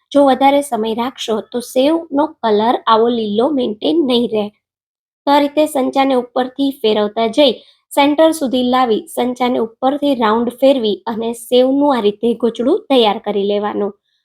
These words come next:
થોડી સેવ આપણી સેટ થાય એટલે સાઈડને પલટાવી દેશું અને બીજી બાજુ બે મિનિટ જેવી સેવ થાય એટલે સારી રીતે તેલની તારી સેવને આપણે પ્લેટમાં કાઢી લેશું.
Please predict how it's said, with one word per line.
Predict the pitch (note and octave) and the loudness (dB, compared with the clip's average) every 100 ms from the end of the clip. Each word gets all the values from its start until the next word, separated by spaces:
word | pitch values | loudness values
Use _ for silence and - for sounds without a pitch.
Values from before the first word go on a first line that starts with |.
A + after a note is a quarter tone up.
| _ | _
થોડી | - E4+ E4 | 2 4 4
સેવ | D#4+ - C4+ | 0 0 2
આપણી | B3+ B3 B3 C4 | 2 -2 -2 -4
સેટ | C4 G#3 G3+ | -6 -8 -8
થાય | _ C4+ A#3+ - | _ -2 -2 -2
એટલે | - G3+ G#3 A3 | -8 -6 -4 -4
સાઈડને | G#3+ A3 G#3 G3 G#3+ | -2 0 0 0 -4
પલટાવી | A3+ - G#3+ A#3 D4+ D#4 | -4 0 2 4 4 4
દેશું | A#3+ G#3 - D4 F#4 _ _ - | 2 0 0 0 0 _ _ -8
અને | A#3+ A#3 | -4 -2
બીજી | A3+ B3 B3 D#4 | 0 0 0 0
બાજુ | A3 A#3 - G#3 | 0 -4 -2 -4
બે | - C4 B3 | -4 -4 0
મિનિટ | C#4 C4+ C4+ G#3 | 2 2 0 0
જેવી | G#3 G3+ | 0 0
સેવ | - G3 G#3+ | -4 -8 -6
થાય | - C4 G#3+ - | -2 -2 -2 -10
એટલે | A#3+ G#3+ A3+ | -12 -8 -8
સારી | - B3 D4+ | -4 -2 -2
રીતે | D4+ C#4 C#4 | -2 -2 -2
તેલની | - G3+ G#3+ G#3 | 0 -2 0 -2
તારી | D#4+ C#4 D4 G#3+ G4 _ _ _ | 0 2 2 0 -2 _ _ _
સેવને | - D4+ C4+ | 2 2 2
આપણે | A3 F#3+ G#3 A3+ | -4 -6 -4 -4
પ્લેટમાં | F4 B3 G#3+ G#3+ B3+ E4 | -2 -2 -2 -4 -6 -4
કાઢી | - A#3+ G#3 | -2 0 2
લેશું. | G#3+ A3 G#3+ - | 0 -2 -6 -8